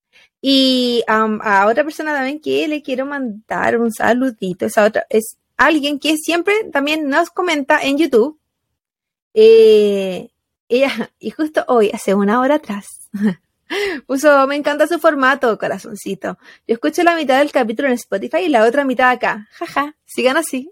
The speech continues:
<laughs> Escúchenos donde quieran, la idea es que nos escuchen. Eh,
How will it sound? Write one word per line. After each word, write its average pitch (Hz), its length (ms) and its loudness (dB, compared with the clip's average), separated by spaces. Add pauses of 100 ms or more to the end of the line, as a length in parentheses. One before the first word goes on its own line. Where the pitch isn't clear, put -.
<laughs> 480 880 2
Escúchenos 370 480 2
donde 370 220 -2
quieran, 330 260 4
la 339 80 0
idea 330 140 6
es - 80 2
que 320 80 0
nos 311 140 4
escuchen. 330 600 0
Eh, 240 720 6